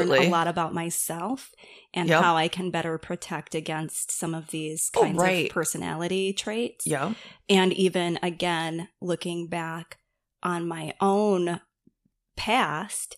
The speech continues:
Speaker 1: Mm-hmm.
Speaker 2: and looking at where I had been in the past, very, very selfish myself.
Speaker 1: Mm-hmm.
Speaker 2: Um, however, in the case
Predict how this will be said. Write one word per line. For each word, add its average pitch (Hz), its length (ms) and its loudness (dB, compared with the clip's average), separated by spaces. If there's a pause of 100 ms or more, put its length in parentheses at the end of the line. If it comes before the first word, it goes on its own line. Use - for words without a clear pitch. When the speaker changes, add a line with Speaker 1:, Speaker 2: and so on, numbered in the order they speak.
(100)
Speaker 1:
Mm-hmm. 165 200 -2
Speaker 2:
and 175 220 2
looking 165 420 -4
at 160 320 -6
where 165 460 -4
I 170 180 -4
had 160 380 -6
been 165 420 -6 (380)
in 190 120 2
the 165 80 -2
past, 165 480 -4
very, 170 320 -2
very 160 260 -4
selfish 151 560 -2
myself. - 800 -4
Speaker 1:
Mm-hmm. 233 340 6 (360)
Speaker 2:
Um, 170 520 -4 (960)
however, 180 920 2 (1000)
in 185 440 4 (120)
the 175 160 -4
case 175 580 -2